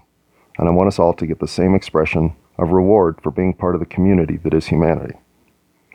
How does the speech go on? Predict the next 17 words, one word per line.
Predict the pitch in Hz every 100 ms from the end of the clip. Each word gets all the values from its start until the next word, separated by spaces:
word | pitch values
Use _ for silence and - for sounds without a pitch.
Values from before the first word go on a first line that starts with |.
| _ _ _ _ _ _ _ _ _ -
And | 90
that's | 101 101
all | 104 113
I | 117
want. | 127 131 - _ _ _ _ _ _ _ _ _ _ _ _ _ _ _
So | - 98 92
in | 87 -
any | 113 117
way | 113
that | 107 90
I'm | 98 117
hindering | 104 85 80 78
that, | 69 67 - _ _ _ -
I | 85
have | 85
to | -
self-check | - 101 82 - - 82 -